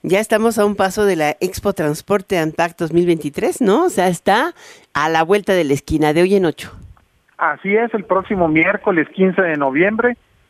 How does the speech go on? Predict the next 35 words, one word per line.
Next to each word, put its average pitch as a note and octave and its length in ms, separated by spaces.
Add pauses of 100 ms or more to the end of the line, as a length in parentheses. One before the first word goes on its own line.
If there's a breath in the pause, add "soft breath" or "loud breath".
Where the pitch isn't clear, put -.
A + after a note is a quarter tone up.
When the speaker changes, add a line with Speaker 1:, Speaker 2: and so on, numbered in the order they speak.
Speaker 2:
y A3 240
va G3 120
a E3+ 180
ser F3 180
del E3+ 180
quince, G3+ 320
dieciséis E3+ 520
y F#3 60
diecisiete E3+ 440
de E3 40
noviembre E3 380
en D#3+ 120
Expo E3+ 340
Guadalajara. C3 760
Es B2 100
el, C#3 200 (440 soft breath)
el C3 140
evento F3+ 300
de F3 60
exhibición E3 440
de F3 80
vehículos E3 420
pesados E3 460
de E3+ 100
carga E3 240
y E3+ 60
pasaje E3 380
más F#3 360
grande F#3 380
de E3+ 100
América. D3 600 (200)
Esperamos D3+ 720 (300)
sesenta D3+ 420
mil E3 220
personas, E3+ 560